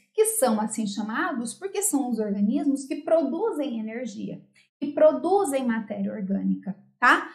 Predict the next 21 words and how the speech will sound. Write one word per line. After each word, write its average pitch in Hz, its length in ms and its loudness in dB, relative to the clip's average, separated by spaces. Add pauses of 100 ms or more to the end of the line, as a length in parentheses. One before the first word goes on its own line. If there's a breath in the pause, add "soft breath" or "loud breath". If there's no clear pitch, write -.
(180 loud breath)
Nós 226 180 -2
falamos 311 480 4
sobre 330 260 2
fotossíntese. 320 1120 -4 (580)
Através 233 300 4
da 294 80 2
fotossíntese 285 640 -4
ocorre 285 400 -2
a 294 60 -2
produção 285 600 -6
de 277 60 -2
moléculas 269 640 -4
orgânicas, 285 640 0
e 240 40 -2
essas 269 280 -2
moléculas 214 540 -2
orgânicas, 220 640 0 (280 loud breath)
elas 294 280 4
precisam 294 600 -2
ser 233 260 -2
utilizadas 214 920 0